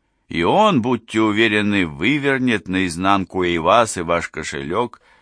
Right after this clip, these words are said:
да еще при этом в каторгу упечет. И благо бы какой-нибудь Петрашевец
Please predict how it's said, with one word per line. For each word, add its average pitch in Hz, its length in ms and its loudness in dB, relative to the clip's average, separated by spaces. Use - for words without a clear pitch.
да 76 100 -6
еще 80 280 -4
при 82 180 -4
этом 80 280 -2
в - 100 -16
каторгу 87 600 -2
упечет. 87 540 -6
И 196 140 0
благо 151 460 0
бы 139 140 -4
какой-нибудь 123 720 -2
Петрашевец 107 920 -2